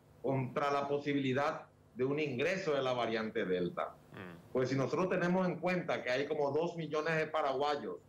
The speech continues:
Speaker 1: ya infectados en forma natural y un millón doscientos ya inmunizados con una dosis, un alto porcentaje de los paraguayos que hayan tenido la infección también ya fueron inmunizados, es decir, se sobreponen los grupos.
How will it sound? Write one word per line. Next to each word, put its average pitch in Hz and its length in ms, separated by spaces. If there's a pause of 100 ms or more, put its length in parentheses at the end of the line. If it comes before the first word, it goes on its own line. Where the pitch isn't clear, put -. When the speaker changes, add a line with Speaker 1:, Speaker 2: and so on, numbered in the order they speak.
(200)
Speaker 1:
ya 131 100
infectados 151 640
en - 60
forma 139 260
natural 131 640 (600)
y 226 80
un 151 140
millón 165 340
doscientos 165 760
ya 139 120
inmunizados 156 680
con 117 160
una 151 180
dosis, 151 460 (640)
un 156 160
alto 185 320
porcentaje 185 720
de 170 80
los 165 140
paraguayos 147 640 (560)
que 131 160
hayan 165 420
tenido 160 380
la 165 80
infección 170 600 (380)
también 156 480
ya 190 120
fueron 143 340
inmunizados, 170 600
es 139 60
decir, 143 220
se - 60
sobreponen 156 640
los 165 120
grupos. 175 440